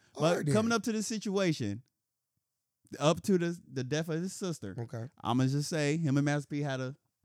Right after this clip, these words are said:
Speaker 2: a civil relationship. 'Cause we haven't seen no beef in them through our whole life.
Speaker 1: Okay.
Speaker 2: No beef.
Speaker 1: We still ain't seen no beef.
Speaker 2: Now we see beef now.
Speaker 1: Now, like, literally now,
Speaker 2: Yeah,
Speaker 1: though.
Speaker 2: literally now.
Speaker 1: But, but according, again, according to Roman, it's been like that.
Speaker 2: It been like that.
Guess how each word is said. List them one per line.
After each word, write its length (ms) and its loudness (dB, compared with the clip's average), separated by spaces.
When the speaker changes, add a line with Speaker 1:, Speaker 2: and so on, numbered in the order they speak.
Speaker 2:
a 60 -4
civil 260 -4
relationship. 560 -6
'Cause 100 0
we 160 2
haven't 220 2
seen 220 0
no 120 2
beef 300 0
in 80 -2
them 220 0
through 120 2
our 220 4
whole 560 2
life. 260 -4
Speaker 1:
Okay. 280 -4
Speaker 2:
No 140 0
beef. 300 -4
Speaker 1:
We 100 2
still 240 -4
ain't 100 -6
seen 100 -8
no 80 -6
beef. 260 -8
Speaker 2:
Now 140 2
we 80 2
see 100 0
beef 180 2
now. 140 0
Speaker 1:
Now, 260 10
like, 200 2
literally 600 10
now, 340 8
Speaker 2:
Yeah, 140 6
Speaker 1:
though. 60 4
Speaker 2:
literally 360 8
now. 180 0
Speaker 1:
But, 280 10
but 240 8
according, 300 4
again, 200 8
according 280 6
to 100 8
Roman, 240 8
it's 100 8
been 240 4
like 280 8
that. 260 4
Speaker 2:
It 140 4
been 160 12
like 200 8
that. 160 -2